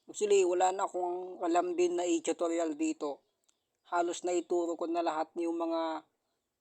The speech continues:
ah, alam ko din about sa Android, ano, about sa Jisoo. Kaya lang patuloy yung, ah,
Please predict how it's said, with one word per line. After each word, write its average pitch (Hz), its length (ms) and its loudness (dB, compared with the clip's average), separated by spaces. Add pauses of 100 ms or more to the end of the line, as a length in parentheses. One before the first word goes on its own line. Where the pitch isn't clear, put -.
(140)
ah, 165 420 4 (540)
alam 180 320 4
ko 170 80 0
din 175 240 2
about 156 320 -2
sa 156 320 0
Android, 160 320 -2 (100)
ano, 160 220 -2
about 143 320 -4
sa 156 400 -2
Jisoo. 147 560 -6 (1200)
Kaya 185 240 6
lang 180 320 4
patuloy 175 560 2
yung, 175 240 0
ah, 170 400 0